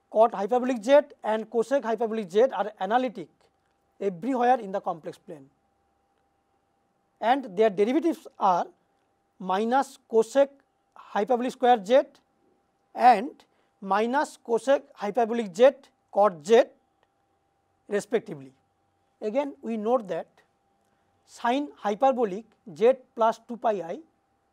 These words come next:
is equal to sine hyperbolic z, and cos hyperbolic z plus two pi I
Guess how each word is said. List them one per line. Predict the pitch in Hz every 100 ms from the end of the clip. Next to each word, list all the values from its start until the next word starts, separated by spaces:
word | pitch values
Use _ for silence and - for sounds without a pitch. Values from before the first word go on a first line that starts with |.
| _ _ _ _ _ -
is | 226 196
equal | 196 277 208
to | - 277 - _ _
sine | - 208 233 247
hyperbolic | 202 208 190 190 151
z, | 156 - _ _ _ _ _ _ _ _ _ _ _ _ _ _ _
and | 208 208 220 277 _ _ _ -
cos | 240 269 - 190
hyperbolic | 214 277 247 214 233 311 _ _ _ - 156
z | 226 269 -
plus | 226 226 - -
two | 226
pi | 233 208
I | 180